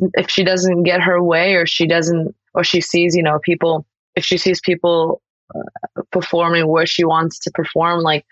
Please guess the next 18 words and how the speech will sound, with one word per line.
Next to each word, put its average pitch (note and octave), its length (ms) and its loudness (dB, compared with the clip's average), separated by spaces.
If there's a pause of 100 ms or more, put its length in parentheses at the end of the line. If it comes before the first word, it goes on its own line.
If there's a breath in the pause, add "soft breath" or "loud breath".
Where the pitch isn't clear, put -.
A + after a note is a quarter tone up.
(360 loud breath)
her F3+ 200 2
time E3 340 0
will E3 140 0
come. D3+ 500 -2 (140)
Nothing D#3 420 -2
real D3+ 260 2
will D3+ 160 0
be D3+ 240 0 (100)
threatened. D3+ 360 0 (160)
To F#3 100 0
just F#3 280 -4
focus F3 380 0
on D#3+ 140 0
herself, D#3+ 540 0
stay F#3 340 0
in F#3+ 100 2
her F#3+ 200 2
lane, E3 420 2